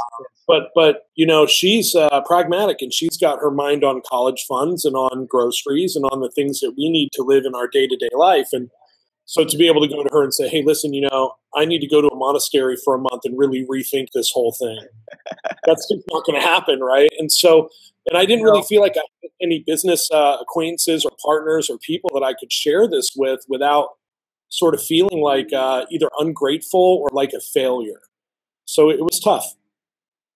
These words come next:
Speaker 2: Yeah, it's, it's very interesting, you know, when, uh, we decide to make a change, because everybody around us is very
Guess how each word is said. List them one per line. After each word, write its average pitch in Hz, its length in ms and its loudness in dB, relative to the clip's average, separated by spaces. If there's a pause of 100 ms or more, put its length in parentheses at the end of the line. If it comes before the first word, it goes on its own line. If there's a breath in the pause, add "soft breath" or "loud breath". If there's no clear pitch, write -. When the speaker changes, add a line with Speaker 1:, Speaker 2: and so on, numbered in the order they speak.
(1400)
Speaker 2:
Yeah, 151 280 0 (160)
it's, - 560 -6 (520)
it's 185 320 -8
very 294 320 0
interesting, 180 500 -2
you 139 60 -2
know, 135 160 0
when, 139 360 -2
uh, 127 220 -8 (2250 loud breath)
we 151 80 2
decide 170 520 0
to - 120 -6
make 165 240 -4
a 156 40 -4
change, 135 600 -6
because 131 640 -2 (140)
everybody 185 480 2
around 135 460 -2
us 120 280 -6
is 123 180 -6
very 127 800 -4